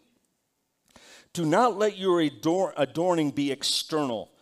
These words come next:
the braiding of hair and the putting on of gold jewelry or the clothing you wear,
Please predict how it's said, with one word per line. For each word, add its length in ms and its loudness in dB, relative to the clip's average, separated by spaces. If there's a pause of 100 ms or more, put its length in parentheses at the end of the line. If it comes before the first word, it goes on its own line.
(140)
the 60 -20
braiding 340 -6
of 80 -8
hair 460 0
and 120 -4
the 60 -8
putting 280 -4
on 100 -2
of 100 -8
gold 220 -6
jewelry 440 0
or 60 2
the 100 -8
clothing 400 -2
you 120 -4
wear, 400 -2